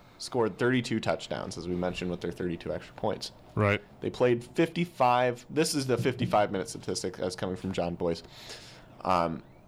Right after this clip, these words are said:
Speaker 1: thirty-two touchdowns in fifty-five minutes. Georgia Tech had to have scored a touchdown every minute and forty-three seconds.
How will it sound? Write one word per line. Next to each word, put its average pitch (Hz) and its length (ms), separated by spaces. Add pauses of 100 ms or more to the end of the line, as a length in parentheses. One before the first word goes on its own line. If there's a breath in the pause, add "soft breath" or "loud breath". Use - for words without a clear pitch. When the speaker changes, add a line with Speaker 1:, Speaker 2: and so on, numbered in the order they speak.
(120)
Speaker 1:
thirty-two 165 360
touchdowns 107 720
in 101 80
fifty-five 107 500
minutes. 92 360 (1000 loud breath)
Georgia 156 320
Tech 131 260
had 117 200
to 113 60
have 107 100
scored 110 220
a 101 40
touchdown 98 480
every 110 240
minute 104 340
and 104 120
forty-three 90 340
seconds. - 500